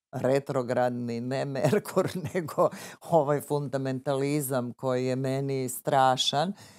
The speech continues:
I ja kad gledam svoje unuke, mislim, recimo, to pitanje pobačaja koje je danas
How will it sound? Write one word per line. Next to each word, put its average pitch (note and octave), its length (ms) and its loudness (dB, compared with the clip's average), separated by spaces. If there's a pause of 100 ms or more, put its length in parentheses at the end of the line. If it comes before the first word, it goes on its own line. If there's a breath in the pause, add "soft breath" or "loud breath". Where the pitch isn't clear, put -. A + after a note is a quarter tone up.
(280 loud breath)
I A#2 120 -2
ja C3+ 200 8
kad C#3 200 -2
gledam C#3 300 0
svoje C#3+ 340 -2
unuke, D3 480 -4
mislim, C3+ 340 -4
recimo, B2+ 400 -4
to A#2+ 140 -8
pitanje C3 480 -6
pobačaja A#2+ 800 -2
koje A2+ 300 -4
je A#2 60 -2
danas A#2 600 -2